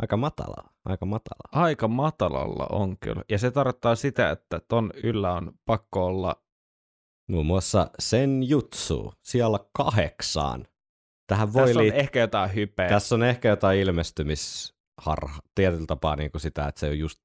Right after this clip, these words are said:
Speaker 1: tuore levy.
Speaker 2: Niin. Y-, kaikki on sieltä yllättävää
Speaker 1: Et
Speaker 2: hyvä.
Speaker 1: onhan se, onhan se vähän tyly laittaa se niinku siellä seitsemäntoista.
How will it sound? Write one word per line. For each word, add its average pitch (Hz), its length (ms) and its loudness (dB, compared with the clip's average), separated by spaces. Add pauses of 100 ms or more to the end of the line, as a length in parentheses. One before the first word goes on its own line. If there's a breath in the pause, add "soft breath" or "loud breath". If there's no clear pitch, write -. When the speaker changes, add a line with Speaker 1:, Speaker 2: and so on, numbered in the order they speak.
Speaker 1:
tuore 71 380 -4
levy. 76 260 -4 (120)
Speaker 2:
Niin. 104 320 -2 (160)
Y-, 160 300 2
kaikki 131 260 -2
on 113 60 -2
sieltä 110 320 -4
yllättävää 147 840 -2
Speaker 1:
Et 98 100 -2
Speaker 2:
hyvä. 92 120 2
Speaker 1:
onhan 95 200 4
se, 87 220 0
onhan 98 240 2
se 90 80 0
vähän 90 200 2
tyly 82 300 0
laittaa 76 360 -4
se - 160 -6
niinku 78 200 -4
siellä 78 280 -6
seitsemäntoista. - 1080 -6